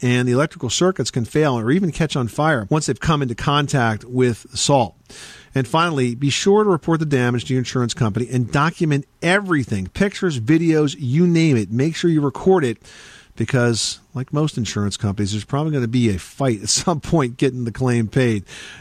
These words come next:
And if you've covered yourself with good documentation, you're gonna be that much better off. If you want more tips on how to deal with issues that arise in your house after a storm, we've got those online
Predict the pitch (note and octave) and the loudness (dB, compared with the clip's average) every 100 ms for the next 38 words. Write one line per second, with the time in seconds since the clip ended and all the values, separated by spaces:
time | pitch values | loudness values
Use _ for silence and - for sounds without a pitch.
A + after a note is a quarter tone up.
0 | - A2+ A2 A2 G2+ C3+ D3+ D#3+ D3 B2+ | -4 0 2 0 0 0 0 0 -2 -2
1 | A#2 - A#2+ - A#2+ B2+ B2 A2 G#2+ G#2+ | -2 0 0 -2 -2 0 0 0 -2 -4
2 | - A2+ G2+ G2 G#2+ G2+ G2+ G#2+ G#2+ G#2+ | 0 0 0 -2 -2 0 0 -2 -2 -4
3 | F#2+ - G#2 G#2 G#2 G2+ E2 - - - | -4 -4 -2 -2 -4 -4 -6 -12 -18 -20
4 | - - E3+ A3 G3 F3 A3+ A3+ - A3 | -10 2 4 4 0 2 2 2 0 0
5 | A#3 - - - - C#3 C3 D3+ G3 C#3 | 0 0 -6 -6 -2 0 0 0 -2 -2
6 | D3 F#3 G#3+ A#2 F#2 - _ C3+ B2 - | -2 2 2 2 -6 -18 _ 0 0 -2
7 | _ _ - G3 - B2 - G#2+ - A#2+ | _ _ -2 0 2 0 0 -4 -4 -2
8 | C#3+ B2+ A2 G#2+ C#3+ C#3+ A#2 - B2+ - | 0 0 -2 -4 -2 -2 -2 -2 -4 -4
9 | G2 - D#3+ C#3 E2+ - - - G#2+ C#3+ | -6 -2 0 0 -2 -12 -10 -4 0 0
10 | C#3 G3+ G3+ G#2+ - A#2+ C3 D#3+ F#3+ G#2+ | 0 2 2 0 -4 -2 0 2 0 0
11 | G2+ | -4